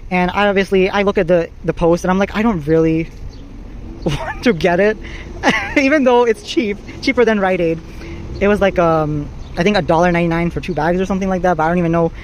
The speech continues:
if that's still working or not, and I really don't care. I mean, I, I'm using my Rite Aid bonus cash to pay for all this. You know what? It was all gonna go into, you know, waste if I didn't use them, so. Yeah, that's what it's going on there.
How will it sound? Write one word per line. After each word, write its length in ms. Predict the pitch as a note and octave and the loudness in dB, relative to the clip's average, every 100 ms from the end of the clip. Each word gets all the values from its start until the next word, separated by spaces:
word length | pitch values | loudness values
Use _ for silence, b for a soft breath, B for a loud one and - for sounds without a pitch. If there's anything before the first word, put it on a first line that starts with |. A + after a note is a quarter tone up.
| B - | B -4
if 100 | E3+ | 0
that's 140 | E3+ | 0
still 220 | - F#3+ | 2 2
working 280 | D#3+ E3+ F3+ | 4 2 2
or 80 | E3+ | 2
not, 240 | E3+ E3 | 2 0
and 120 | F3 E3+ | 0 0
I 120 | F3+ | 2
really 180 | F3 D#3+ | 4 2
don't 200 | D3+ C#3+ | 0 -2
care. 240 | D3+ C#3 | -2 -2
I 80 | D#3+ | -2
mean, 220 | D#3 D3 B B B - | -2 -2 B B B -4
I, 100 | G3+ | -2
I'm 120 | G3 | 2
using 200 | G3+ G#3 | 4 4
my 160 | G3 F3+ | 2 2
Rite 240 | F#3 F3+ | 2 2
Aid 240 | F3+ E3+ - - | 4 2 -2 -8
bonus 420 | G3 E3+ F3+ F3 | -10 0 2 2
cash 280 | - F3 D#3+ | 0 -2 -2
to 60 | D#3 | -2
pay 160 | F3 | 0
for 120 | D#3+ D#3+ | 0 2
all 120 | D#3 | 2
this. 200 | D#3 - B B B | 0 -2 B B B
You 80 | G#3 | 2
know 80 | G#3 | 4
what? 100 | G3+ | 4
It 40 | |
was 120 | G#3 | 4
all 120 | A3 G#3 | 4 2
gonna 140 | G3 | 2
go 200 | F3+ E3+ - | 2 2 0
into, 440 | F3 D3+ D#3+ D3+ - - - | -4 -2 0 -2 -4 -10 -2
you 120 | E3 | 0
know, 120 | D3+ | 2
waste 280 | D3 D#3 - | 2 2 2
if 60 | D#3+ | 0
I 60 | |
didn't 180 | D#3 D3 | 0 0
use 160 | D3+ C#3 | -2 -4
them, 140 | C#3+ | -6
so. 200 | - B2+ - - - - - - B B B - | -6 -6 -8 -12 -14 -14 -12 -12 B B B -8
Yeah, 80 | C#3 | -2
that's 160 | E3 | 0
what 80 | F3+ | 0
it's 80 | E3+ | 0
going 180 | E3 D#3+ | 0 0
on 140 | D#3 | 2
there. 320 | F3 F3 E3+ | 2 4 2